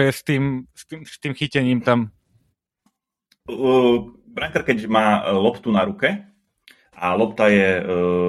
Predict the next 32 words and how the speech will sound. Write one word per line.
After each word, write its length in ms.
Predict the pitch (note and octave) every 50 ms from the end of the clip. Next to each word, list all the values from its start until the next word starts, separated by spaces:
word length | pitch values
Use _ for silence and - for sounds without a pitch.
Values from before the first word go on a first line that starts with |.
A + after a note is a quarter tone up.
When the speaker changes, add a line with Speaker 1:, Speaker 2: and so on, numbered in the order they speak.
| F2+ F2+ - - - -
Speaker 2:
sa 160 | - - G#2 G2+
negúla 400 | G2 G2 F#2+ G2+ G#2 G#2 B2 C#3+
alebo 320 | A2+ G2+ F#2+ F#2+ G2 G2
sa 80 | - F#2
nepohybuje, 720 | F#2 F#2 - F#2+ G2 G2 F#2+ G#2 A2 B2+ D#3 D#3+ - - _ _ _ _ _ _
tak 240 | _ - F2+ F2 G2
majú 400 | G#2+ G#2+ F#2+ F#2+ G2 F#2 D#2 -
v 20 | -
podstate 300 | G2 - - F2+ F#2+ F#2
pod 160 | G2+ G2+ G2+
kontrolou, 480 | - G2 F#2+ F2+ F#2 F2+ F2 F2 F2
berie 240 | F#2 G2 G2 G#2 G2+
sa 160 | G2+ F#2+ F#2
ako, 80 | - F#2+
že 80 | F2+ F#2
má 160 | F2+ F2+ F#2
pod 160 | F#2 - -
kontrolou. 400 | F#2+ F2 F2 E2+ E2+ E2+ E2+ E2+ - -
Speaker 1:
Mhm. 320 | A#2 G2+ G#2+ A2 A2 G#2 - -
Speaker 2:
Čiže 480 | G#2 G2 F#2 F#2+ F#2+ F#2+ F#2+ - - - _ _ _ _ _
určite, 320 | - C#3+ C3+ D3 B2+ B2+
keď 160 | A2 A#2 A2+
som 20 | G#2
si 40 | G#2+
to 80 | A2 G#2
pozrel 240 | A2+ G#2+ G#2+ G#2
spätne, 480 | G2+ - - G#2 G2+ G#2 A2 A2 A#2 A#2+ G#2 G2
by 60 | G2
sa 80 | - G2
to 320 | - - F#2+ F#2+ F2+ F2
muselo 400 | - G#2 G#2 G#2 - G#2+ G2+ G2+
pískať, 560 | G2+ G2+ G2 - - - G2+ G#2+ G2+ - -